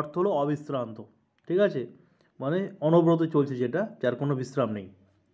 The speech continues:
এবার হচ্ছে অভিরাম, অভয়সী রয়াকার ম, বানানটা খেয়াল করো,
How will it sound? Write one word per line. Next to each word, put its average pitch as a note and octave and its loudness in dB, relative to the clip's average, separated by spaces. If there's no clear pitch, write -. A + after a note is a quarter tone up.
এবার D3 4
হচ্ছে F3 0
অভিরাম, E3+ 6
অভয়সী D3 2
রয়াকার D3 4
ম, - -4
বানানটা D#3+ 0
খেয়াল E3+ 2
করো, B2+ -2